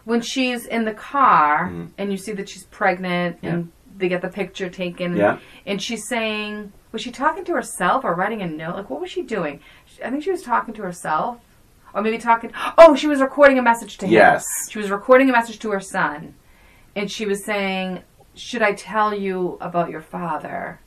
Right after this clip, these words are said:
Speaker 1: And she said, "I think I will." Or something on that idea.
Speaker 2: Mm-hmm.
Speaker 1: S-, assuming she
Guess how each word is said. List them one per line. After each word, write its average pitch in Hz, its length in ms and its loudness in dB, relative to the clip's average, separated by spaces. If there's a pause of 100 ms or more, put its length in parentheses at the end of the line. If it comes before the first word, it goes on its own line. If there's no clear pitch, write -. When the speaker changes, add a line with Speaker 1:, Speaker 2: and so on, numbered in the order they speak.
(540)
Speaker 1:
And 170 120 -6
she 175 100 -14
said, 147 680 -4
"I 165 140 -10
think 185 240 -8
I 151 120 2
will." 135 600 -8 (640)
Or 202 100 -4
something 262 320 2
on 226 120 -2
that 196 140 2
idea. 185 340 -2
Speaker 2:
Mm-hmm. - 420 -2
Speaker 1:
S-, - 160 -20
assuming 294 460 2
she 233 360 -6